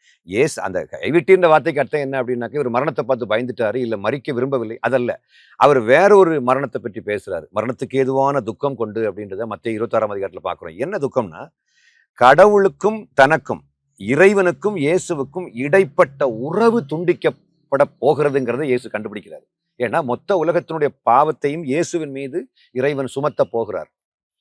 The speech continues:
அவர் அவருடைய குமாரன். அப்ப சுமத்தும் போது இந்த பாவத்தை பா-, பார்க்க மாட்டாத, தீமையை பார்க்க மாட்டாத சுத்த கண்ணன், பாவத்தை அவர் பார்க்க முடியாது, அவ்வளவு தூரத்துக்கு தூய்மையாளன்.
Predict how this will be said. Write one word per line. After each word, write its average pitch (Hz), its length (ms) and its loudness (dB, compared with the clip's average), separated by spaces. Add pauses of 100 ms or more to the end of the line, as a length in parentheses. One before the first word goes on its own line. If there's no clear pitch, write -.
(180)
அவர் 135 160 2
அவருடைய 117 280 2
குமாரன். 120 380 -2 (160)
அப்ப 143 120 -6
சுமத்தும் 185 460 2
போது 135 680 0 (220)
இந்த 151 200 -2
பாவத்தை 202 680 6
பா-, 143 200 0
பார்க்க 156 300 4
மாட்டாத, 135 480 -2
தீமையை 147 380 -4
பார்க்க 135 320 -2
மாட்டாத 120 400 -4
சுத்த 117 340 -4
கண்ணன், 85 340 -12 (160)
பாவத்தை 151 400 2
அவர் 131 120 0
பார்க்க 139 320 -2
முடியாது, 113 360 -4
அவ்வளவு 131 280 -2
தூரத்துக்கு 135 380 -10
தூய்மையாளன். 113 580 -6